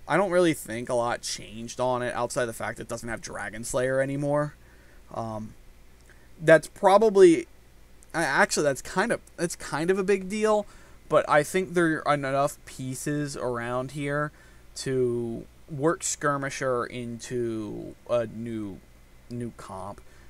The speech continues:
where you run six Skirmisher and you have two other champions. Probably Mystics, because that's the way we play this game. Spellweaver, Spellweaver. Um, I don't think you ever actually, like, play for Spellweaver,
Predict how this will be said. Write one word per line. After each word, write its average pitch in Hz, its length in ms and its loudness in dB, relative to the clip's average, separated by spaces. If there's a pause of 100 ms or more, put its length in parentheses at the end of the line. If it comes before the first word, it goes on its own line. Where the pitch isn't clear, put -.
(160)
where 151 200 0
you 147 100 2
run 135 320 0
six - 240 -6
Skirmisher 117 520 -8
and 104 340 -12 (200)
you 123 120 -8
have 123 240 0
two - 180 -12
other 104 180 -12
champions. - 680 -18 (280)
Probably 131 460 -4
Mystics, - 480 -10
because - 240 -16
that's 101 220 -10
the 117 60 -12
way 104 120 -8
we 92 120 -12
play 95 200 -8
this 71 220 -14
game. 64 260 -16 (1400)
Spellweaver, 143 480 4
Spellweaver. - 680 -16 (160)
Um, 85 320 -14
I 127 100 -4
don't 123 180 -6
think - 180 -14
you - 80 -10
ever 95 220 -10
actually, - 340 -14
like, 76 220 -14
play 80 260 -10
for - 320 -12
Spellweaver, 73 720 -14